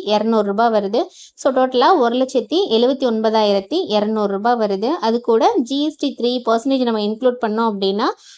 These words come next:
ஐயாயிரத்தி முன்னூத்தி எழுபத்தி ஆறு ரூபாய் வருது. So, டோட்டலா எவ்வளவு அமௌண்ட் வருதுன்னு பாத்தீங்கன்னா, ஒரு லட்சத்தி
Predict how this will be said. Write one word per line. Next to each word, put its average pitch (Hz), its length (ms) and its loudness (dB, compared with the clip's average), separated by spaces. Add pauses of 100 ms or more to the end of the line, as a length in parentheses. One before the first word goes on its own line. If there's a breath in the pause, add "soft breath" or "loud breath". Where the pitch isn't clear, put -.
(120)
ஐயாயிரத்தி 240 680 2
முன்னூத்தி 240 440 2 (120)
எழுபத்தி 233 460 2 (120)
ஆறு 214 240 2
ரூபாய் 214 280 2
வருது. 208 320 0
So, 240 200 -2
டோட்டலா 247 520 2
எவ்வளவு 247 260 0
அமௌண்ட் 233 280 -2
வருதுன்னு 214 340 -2
பாத்தீங்கன்னா, 196 480 0 (160)
ஒரு 214 220 -2
லட்சத்தி 240 440 -2